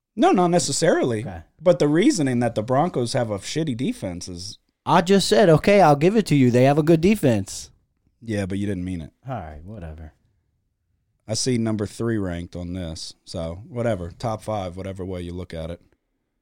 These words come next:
Speaker 1: <clears throat> I lit-, I legitimately, I think the Broncos would have the worst team in football if their defense was, like,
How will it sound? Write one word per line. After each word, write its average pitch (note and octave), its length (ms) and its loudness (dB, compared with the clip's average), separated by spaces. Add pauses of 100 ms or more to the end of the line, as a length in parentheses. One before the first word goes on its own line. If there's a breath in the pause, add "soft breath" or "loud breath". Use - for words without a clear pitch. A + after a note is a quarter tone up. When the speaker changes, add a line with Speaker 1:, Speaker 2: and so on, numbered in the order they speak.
(2500 loud breath)
Speaker 1:
<clears throat> - 520 2
I E3 100 6
lit-, G3 220 6
I D#3+ 80 6
legitimately, D#3 560 4
I A2 40 2
think A#2+ 200 -4
the A2+ 60 -2
Broncos G#2 460 -4
would F#2 100 -6
have F#2 140 -6
the F2+ 80 -10
worst F2 260 -8
team F2+ 140 -10
in D#2+ 60 -12
football D2+ 520 -14
if F2+ 160 -16
their F#2 120 -8
defense E2 480 -10
was, D#2 220 -14
like, C#2+ 240 -12